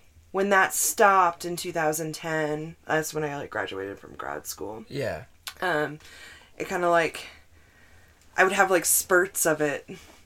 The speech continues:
Speaker 2: Mm-hmm.
Speaker 1: where I would be like, "Oh, I ha-, I'm, I'm in a good, like, mental space. I'm, like, okay financially or whatever. I,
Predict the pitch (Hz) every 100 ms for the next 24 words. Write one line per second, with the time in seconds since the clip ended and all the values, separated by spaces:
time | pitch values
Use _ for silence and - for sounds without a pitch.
0 | - - - 135 117 98 180 175 160 156
1 | 165 147 143 - _ - - - 165 185
2 | 175 170 - 160 160 156 170 170 170 156
3 | 185 170 160 156 156 160 156 151 - 156
4 | 151 147 - - - - - 180 175 160
5 | - 160 - 190 190 - 185 165 165 165
6 | 156 151 151 156 156 151 151 147 147 147
7 | 139 139 - - - - - 156 156 156
8 | 156 151 147